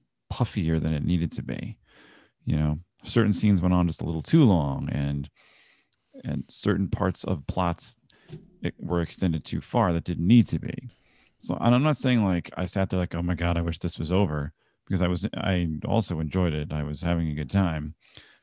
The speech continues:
but there were certain parts that, like, I was like, "Why is this taking so long? Is this gonna matter later?" And it w-, and it wouldn't.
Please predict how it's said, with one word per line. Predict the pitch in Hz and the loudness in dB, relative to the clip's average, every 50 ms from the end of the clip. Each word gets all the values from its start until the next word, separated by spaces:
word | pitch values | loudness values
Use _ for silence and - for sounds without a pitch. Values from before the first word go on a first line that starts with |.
| - | -10
but | - 104 | -6 0
there | - 113 104 | 2 4 4
were | 101 90 | 4 2
certain | - - 113 104 95 | 2 2 2 2 2
parts | - 107 107 107 98 - - | 0 2 2 0 0 -2 -6
that, | - 82 78 - | -8 -8 -8 -6
like, | - 73 76 76 - - - _ _ _ _ _ _ _ _ _ _ _ _ _ _ | -6 -6 -8 -8 -8 -12 -18 _ _ _ _ _ _ _ _ _ _ _ _ _ _
I | - - | -12 -10
was | 87 - | -8 -8
like, | - - | -8 -10
"Why | - - - 165 190 | -8 -6 -2 0 0
is | 160 113 | 0 0
this | - 160 - | -2 -4 -2
taking | - - 78 69 73 76 73 | 0 -2 -2 -2 -2 -6 -6
so | - - 73 71 | -4 -4 -4 -2
long? | 71 73 73 76 - - - 92 - - - - - | -2 -2 -4 -4 -6 -6 -8 -10 -12 -14 -10 -4 -2
Is | 92 104 | 0 2
this | 117 - | 2 0
gonna | - 127 127 117 | 2 0 2 4
matter | 95 90 95 117 120 98 | 4 4 4 4 4 2
later?" | 80 76 82 87 110 131 143 151 156 147 139 - | 2 0 0 2 2 2 2 2 0 -2 -2 2
And | - 104 | 4 6
it | 107 101 | 6 6
w-, | 87 80 101 - - | 4 2 0 0 2
and | 110 101 | 4 4
it | 98 92 87 82 87 | 4 4 4 2 4
wouldn't. | 107 92 78 65 - - - - | 2 2 2 0 -4 -8 -14 -16